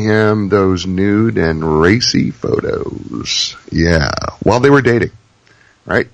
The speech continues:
Adding a little spice to a relationship. Why at seventeen or eighteen or nineteen you need spice, I don't know. But okay, so be it. Well, after the breakup, Dylan allegedly was redistributing these photos and videos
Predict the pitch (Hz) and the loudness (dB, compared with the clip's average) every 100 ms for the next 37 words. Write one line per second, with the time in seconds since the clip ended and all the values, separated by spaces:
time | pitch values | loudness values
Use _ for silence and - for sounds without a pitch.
0 | - 92 98 101 101 - - _ - 107 | -10 -6 0 0 0 -2 -2 _ 0 0
1 | 98 - - - 90 90 85 82 _ - | 0 -4 -10 -6 -4 -4 -6 -10 _ -20
2 | - _ - 98 110 127 104 87 82 - | -20 _ -2 0 2 0 -2 -8 -8 -8
3 | - 90 92 95 92 90 - - 98 92 | -8 -4 0 2 2 -2 -4 -4 -2 -4
4 | - 101 95 92 87 78 92 - 92 87 | -4 -4 -2 0 0 0 -2 0 0 2
5 | 92 92 95 90 87 87 - - 143 143 | 2 0 0 0 0 0 -2 0 0 0
6 | - - 98 95 - 95 95 92 92 - | -4 -4 -2 -2 -2 -2 0 0 -2 -10
7 | - - - - - 107 - 104 73 - | -20 -20 -20 -16 -4 -2 0 -2 -4 -6
8 | 80 73 - - - - 185 185 - _ | -6 -8 -14 -18 -18 -2 2 2 0 _
9 | _ _ _ _ _ - 165 240 254 160 | _ _ _ _ _ -4 0 0 -2 -10
10 | 120 98 147 185 - 90 - _ - 117 | -12 -10 -8 -8 -8 -10 -10 _ -10 -8
11 | 202 92 113 92 87 85 85 82 78 87 | -6 -8 -8 -6 -4 -4 -4 -6 -4 -4
12 | 131 110 98 92 107 156 139 - - - | 0 0 0 0 0 0 -2 -4 -2 -2
13 | - 165 107 90 87 82 - 87 82 82 | 0 -2 -2 0 -2 -4 0 2 4 4
14 | 80 78 87 78 85 82 92 135 139 | 2 0 -2 2 2 4 4 4 2